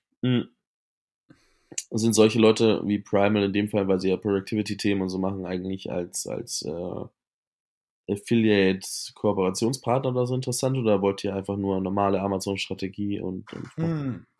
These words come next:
Speaker 2: Haben wir uns noch nicht überlegt. Wir wollten jetzt einfach mal Cashflow schnellstmöglich erzeugen damit, damit wir halt die neuen Planer dann noch machen können bis Ende des Jahres.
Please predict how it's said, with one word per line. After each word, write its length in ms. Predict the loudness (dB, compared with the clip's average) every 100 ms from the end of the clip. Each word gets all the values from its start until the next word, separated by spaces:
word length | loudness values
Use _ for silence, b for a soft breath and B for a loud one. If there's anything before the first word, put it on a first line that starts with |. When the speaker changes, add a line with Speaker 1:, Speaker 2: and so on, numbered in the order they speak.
| b b _
Speaker 2:
Haben 140 | -6
wir 80 | -4
uns 120 | -4
noch 80 | -4
nicht 120 | -6
überlegt. 360 | -4 -2 -2 -4
Wir 100 | -4
wollten 180 | -4 -2
jetzt 120 | -4
einfach 220 | -4 -2
mal 140 | -4 -6
Cashflow 460 | -6 -8 -2 -2
schnellstmöglich 600 | -2 -6 -8 -8 -8 -8
erzeugen 540 | -8 -6 -2 -2 -4 -8
damit, 380 | -6 -6 -8 -16 b b b -12
damit 180 | -8
wir 80 | -6
halt 140 | -6 -6
die 60 |
neuen 220 | -8 -8
Planer 300 | -6 -4 -4
dann 80 | -4
noch 120 | -6
machen 260 | -8 -8 -8
können 260 | -8 -8 -8
bis 120 | -10
Ende 220 | -8 -8
des 140 | -8
Jahres. 420 | -4 -4 -6 -10